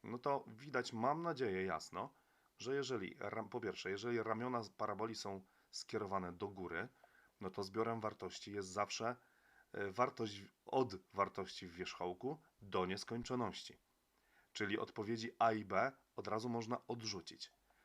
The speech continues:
No a teraz jaka jest najmniejsza wartość, jaką ta funkcja osiąga? No widzimy, że to jest wartość osiągana w wierzchołku, to jest minimum i jest to wartość minus dwa.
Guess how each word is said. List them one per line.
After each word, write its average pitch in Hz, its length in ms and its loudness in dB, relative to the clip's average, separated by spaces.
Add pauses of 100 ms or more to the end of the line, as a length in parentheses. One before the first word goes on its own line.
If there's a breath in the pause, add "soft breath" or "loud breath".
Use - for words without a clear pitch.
(220 soft breath)
No 107 140 0
a 120 80 2
teraz 117 340 0 (120)
jaka 131 260 4
jest 95 160 0
najmniejsza 107 760 2
wartość, 101 460 2
jaką 98 240 -4
ta 98 100 -4
funkcja 95 400 -4
osiąga? 82 440 -6 (500 soft breath)
No 151 120 -4
widzimy, 110 360 -4
że 117 100 -2
to 120 80 -2
jest 127 120 0
wartość 117 420 -4
osiągana 117 420 -4
w 117 80 -8
wierzchołku, 110 540 -4
to - 80 -6
jest - 140 -8
minimum 101 460 -6 (540 soft breath)
i 156 60 -6
jest 170 180 -2
to 170 60 -2
wartość 131 420 2
minus 101 320 0
dwa. - 240 -8